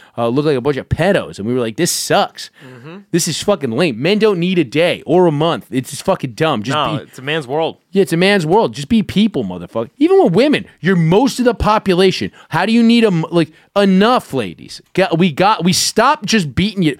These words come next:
Speaker 1: Look, we gave you marital rape. That's a thing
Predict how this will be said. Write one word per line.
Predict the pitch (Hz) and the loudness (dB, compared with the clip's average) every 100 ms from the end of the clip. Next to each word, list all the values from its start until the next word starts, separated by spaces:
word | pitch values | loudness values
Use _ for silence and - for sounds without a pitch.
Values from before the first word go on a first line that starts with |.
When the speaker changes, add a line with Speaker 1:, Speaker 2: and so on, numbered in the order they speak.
| - - | -12 -12
Speaker 1:
Look, | 185 208 - _ - | -2 -2 -2 _ -6
we | 170 | -4
gave | 131 - 226 220 | -2 0 2 2
you | 208 190 | 2 2
marital | 175 180 180 175 147 | 2 2 4 2 2
rape. | 117 80 - | -2 -6 -6
That's | 120 151 180 | -4 -2 -4
a | 165 | -2
thing | 147 101 | -4 -6